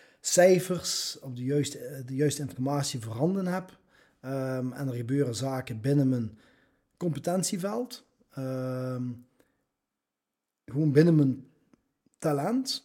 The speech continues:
eigenlijk binnen mijn comfortzone, dan ervaar ik eigenlijk die druk niet. Dan kan ik heel veel op een dag handelen. En het is eigenlijk pas als ik dan 's avonds met jou de reflectie doe, dat ik dan soms zelf bewust word van, "Goh,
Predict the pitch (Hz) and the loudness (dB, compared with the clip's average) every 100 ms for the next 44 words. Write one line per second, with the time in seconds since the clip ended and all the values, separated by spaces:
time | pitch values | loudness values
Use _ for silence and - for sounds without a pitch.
0 | - 214 220 143 147 147 123 139 202 202 | 2 6 6 4 2 2 0 -4 -6 -6
1 | - - 247 254 269 262 _ _ _ _ | -10 -6 -2 -2 -2 -6 _ _ _ _
2 | - 143 147 113 147 170 156 156 139 135 | -8 -6 -4 -2 -2 -2 -2 0 0 -2
3 | 127 143 - 123 - _ _ 131 127 135 | 0 -2 -2 -8 -8 _ _ -12 -8 -6
4 | 127 151 208 156 160 139 131 131 131 139 | 0 6 6 6 -2 -4 -4 -4 -4 -4
5 | 196 214 226 - - - _ 143 131 131 | -2 -2 -4 -8 -20 -20 _ -10 -6 -2
6 | 143 147 147 139 123 - - _ 135 123 | 0 0 -2 -4 -4 -8 -12 _ -8 -6
7 | 131 - 139 131 127 139 123 139 131 110 | -6 -4 -4 -6 -6 -6 -4 -4 -4 -8
8 | - 147 - 185 196 220 - _ _ _ | -8 -8 -6 -6 -6 -6 -12 _ _ _
9 | _ _ 143 139 151 - 165 143 - - | _ _ -4 0 -2 0 -2 -2 -6 -6
10 | 139 165 135 147 160 - 165 165 - 165 | 0 0 0 -2 -2 -4 -4 -4 -6 -12
11 | - 196 113 | -8 -6 -6